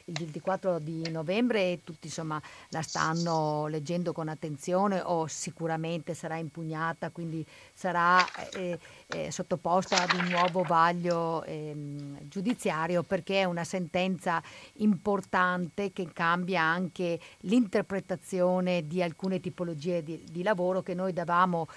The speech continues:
per scontato che rientrassero nella libera determinazione del, del lavoratore, per cui erano riconducibili allo schema del lavoro autonomo.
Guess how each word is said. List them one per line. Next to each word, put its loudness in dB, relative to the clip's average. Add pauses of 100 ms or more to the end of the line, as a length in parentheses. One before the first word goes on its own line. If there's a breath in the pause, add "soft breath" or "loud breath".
(180 loud breath)
per -4
scontato 2 (220 loud breath)
che -2
rientrassero 0
nella -2
libera -2
determinazione -4
del, -4 (280 loud breath)
del -4
lavoratore, 0
per -6
cui -2
erano 0
riconducibili -2
allo 2
schema -4
del -6
lavoro -6
autonomo. -8